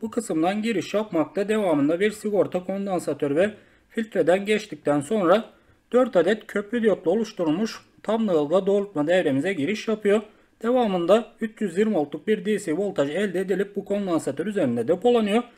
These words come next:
Kondansatördeki voltaj buradaki S M P S trafomuz üzerinden geçtikten sonra çıkışında yer alan mosfet yardımıyla anahtarlanıyor ve trafonun çıkışında düşük bir voltajın elde edilmesi sağlanıyor. Yine arka kısma baktığımız zaman buradaki mosfet'i sürecek olan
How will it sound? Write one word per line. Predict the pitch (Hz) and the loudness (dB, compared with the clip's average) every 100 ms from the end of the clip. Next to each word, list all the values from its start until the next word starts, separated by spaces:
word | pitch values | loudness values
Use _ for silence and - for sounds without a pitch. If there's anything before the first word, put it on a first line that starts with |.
| - _ | -20 _
Kondansatördeki | - 226 240 247 233 214 190 160 143 185 | -4 -2 2 0 0 0 2 2 2 2
voltaj | 247 - 208 226 - | 2 4 2 2 2
buradaki | 226 165 196 208 | 2 2 0 -4
S | 214 | -4
M | 160 | -4
P | 151 | -4
S | 143 | -4
trafomuz | 214 196 143 160 | -2 0 2 0
üzerinden | 196 202 156 143 202 | 0 2 4 2 0
geçtikten | 196 190 - - 135 131 | -2 -6 -8 -6 -4 -2
sonra | 214 180 226 - - _ _ | 0 2 2 0 -18 _ _
çıkışında | - 214 233 233 233 | -16 -6 -6 -2 0
yer | 226 170 | 4 4
alan | 156 226 - - | 4 2 -2 -4
mosfet | 151 233 - 165 - | -2 0 0 -2 0
yardımıyla | 214 220 170 143 147 220 - _ _ - | 0 0 2 4 4 4 0 _ _ -4
anahtarlanıyor | 156 220 - 240 247 233 170 143 | -2 0 0 0 2 2 2 4
ve | 208 233 - _ _ | 2 0 -14 _ _
trafonun | - 247 - 170 214 | -2 -2 0 0 -2
çıkışında | 226 226 208 156 202 190 | -2 -4 -2 0 0 -2
düşük | 196 220 | -6 -6
bir | 143 | -2
voltajın | 147 208 202 165 202 214 | 0 -2 0 0 0 -4
elde | - 208 170 | -4 -4 0
edilmesi | 208 190 135 120 - | 0 0 0 -2 -4
sağlanıyor. | 202 247 240 202 233 - - _ _ _ | -2 0 2 2 -2 -4 -20 _ _ _
Yine | 233 | -2
arka | 233 240 247 233 | 0 0 -2 -4
kısma | 220 170 180 | -4 -4 -4
baktığımız | 220 - 143 160 | -4 -2 0 2
zaman | 220 180 202 | 2 2 2
buradaki | 214 185 143 175 | 0 0 -2 -2
mosfet'i | 202 - 143 196 | -6 -4 -6 -6
sürecek | 185 220 185 147 | -4 -4 0 0
olan | 202 175 220 | 2 2 0